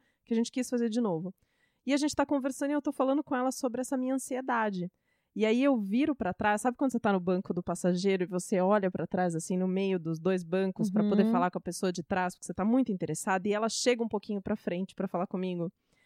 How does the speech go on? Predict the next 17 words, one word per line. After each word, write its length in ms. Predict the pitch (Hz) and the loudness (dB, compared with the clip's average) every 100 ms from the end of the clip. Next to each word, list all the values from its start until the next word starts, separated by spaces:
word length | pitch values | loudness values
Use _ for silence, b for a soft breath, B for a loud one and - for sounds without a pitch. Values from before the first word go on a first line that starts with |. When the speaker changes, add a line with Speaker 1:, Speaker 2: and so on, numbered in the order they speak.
| b b b | b b b
Speaker 1:
E 40 | 220 | 0
eu 80 | |
falo 220 | 220 233 220 | 2 0 -2
com 140 | - | -4
ela, 140 | 208 208 | -2 -2
"Mas 160 | 214 | -2
eu 60 | 240 | -2
tô 120 | 262 | -4
com 160 | 269 262 | -2 -2
tanto 400 | - 277 - 294 | 2 2 2 2
medo, 520 | 202 214 214 170 170 _ _ _ _ - | 4 2 2 0 -2 _ _ _ _ 2
tanto 280 | 277 339 285 | 2 4 0
medo 300 | 214 208 196 | 0 0 0
de 100 | 180 | 0
não 160 | 175 | -2
dar 140 | 175 175 | -2 -4
certo." 600 | - 202 214 - 151 | -2 -2 -2 -4 -4